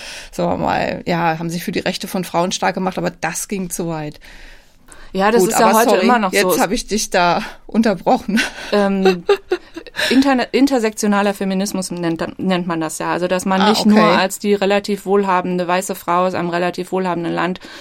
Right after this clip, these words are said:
Speaker 2: sich selbst und andere wie sich selbst gleichstellen soll, sondern eben auch daran denkt, dass viele Frauen ganz andere Voraussetzungen haben.
Speaker 1: Mhm,
Speaker 2: Ja.
Speaker 1: mhm. Ja, spannend.
Speaker 2: Ja, und, äh, ja,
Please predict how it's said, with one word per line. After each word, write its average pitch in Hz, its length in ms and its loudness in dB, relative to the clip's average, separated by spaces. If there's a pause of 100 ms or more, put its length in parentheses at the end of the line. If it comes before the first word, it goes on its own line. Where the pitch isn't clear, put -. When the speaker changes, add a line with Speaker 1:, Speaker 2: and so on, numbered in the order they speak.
(160)
Speaker 2:
sich 185 220 0
selbst 185 340 -2
und 185 100 -4
andere 185 480 0
wie 180 140 -2
sich 175 260 -4
selbst - 640 -4
gleichstellen 180 640 -2
soll, 175 280 0
sondern 175 320 -2
eben 175 220 -4
auch 170 140 -4
daran 170 300 -4
denkt, 175 200 -6
dass 165 120 -8
viele 214 280 0
Frauen 165 460 -4
ganz 180 400 -4
andere 170 420 -2 (240)
Voraussetzungen 165 680 -2
haben. 156 320 -4 (560)
Speaker 1:
Mhm, 196 400 0 (100)
Speaker 2:
Ja. - 60 -6
Speaker 1:
mhm. 180 280 -2 (1800)
Ja, 208 280 2
spannend. 175 600 -4
Speaker 2:
Ja, 190 160 0 (240)
und, - 340 0
äh, 196 220 2
ja, 233 160 0